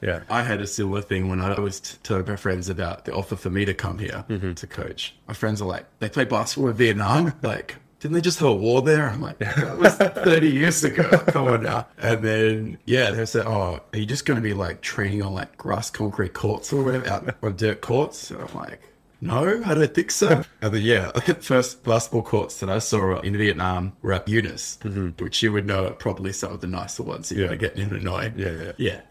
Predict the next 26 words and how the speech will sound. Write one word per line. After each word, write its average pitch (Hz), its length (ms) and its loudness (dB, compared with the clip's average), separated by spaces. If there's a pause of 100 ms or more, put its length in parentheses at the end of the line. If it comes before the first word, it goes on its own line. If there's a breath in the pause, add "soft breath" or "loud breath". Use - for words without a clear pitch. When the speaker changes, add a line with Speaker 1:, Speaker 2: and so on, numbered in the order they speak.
Speaker 2:
<laughs> 170 520 2
Which 147 160 -2
is - 80 4
pretty 127 240 2
good, 98 240 0
pretty 110 240 4
good. 92 180 0 (120)
Still 107 420 -2 (100)
miss 110 280 0
the 95 200 0
nice 92 320 -4
wooden 98 240 0
courts - 380 -4
that - 280 -12
were 101 60 -2
back 92 220 -2
home, 95 460 -2
but 92 160 -2 (120)
Speaker 1:
Of - 80 -20
course. - 160 -10
Speaker 2:
I'm - 200 -20
sure - 180 0
you - 80 -2
get - 100 -8
the - 60 -16
same 95 340 -2